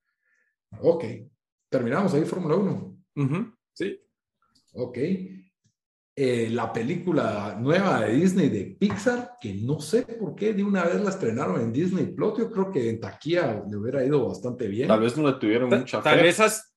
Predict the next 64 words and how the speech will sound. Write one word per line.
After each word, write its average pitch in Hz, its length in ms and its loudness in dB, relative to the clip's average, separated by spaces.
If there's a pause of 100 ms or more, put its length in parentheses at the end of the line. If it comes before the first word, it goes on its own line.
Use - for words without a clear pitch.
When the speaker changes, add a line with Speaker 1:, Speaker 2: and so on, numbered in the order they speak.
(120)
Speaker 3:
¿sabes 170 320 2
qué? 240 140 -2
Tal 156 160 0
vez 151 160 2
hacen 214 320 0
lo 180 180 0
que 139 140 0
hicieron 139 360 -2
con 208 180 0
Encanto, 151 580 0
que 131 320 -2 (380)
les, 139 380 2
no 151 160 4
les 202 140 4
fue 214 140 2
muy 208 160 2
bien 208 200 4
en, 185 420 -2
en 131 340 -4
taquilla 170 460 0
al 190 160 4
principio, 185 760 0
o 156 60 2
bueno, 160 400 4 (280)
no 151 200 2
muy 170 180 2
bien 165 460 2
para 120 400 -2
estándares 139 500 0
Disney, 139 360 0
¿verdad? 127 200 -2
Porque 143 160 0
Speaker 1:
Sí, 135 60 4
Speaker 3:
ahora 139 180 2
les 131 140 2
Speaker 1:
claro. 113 60 -2
Speaker 3:
fue 131 100 2
bien. 196 280 2 (300)
Speaker 1:
Ujú. 110 120 -10
Speaker 3:
Pero 151 100 2
después 190 200 0
dicen 196 300 0
que 175 80 0
les 139 140 -2
fue 151 160 0
bien 175 220 2
en 170 100 -2
Disney 160 320 -4
Plus 214 320 0
y 196 40 -2
la 143 140 2
volvieron 135 540 2
a 139 80 0
sacar 135 320 -4
a 147 120 0
taquilla, 185 420 -2
así 135 220 -6
que 135 120 -4
no 127 100 -4
sé 165 140 -4
si 151 120 -10
es 143 120 -4
algo 165 340 4
que, 120 520 0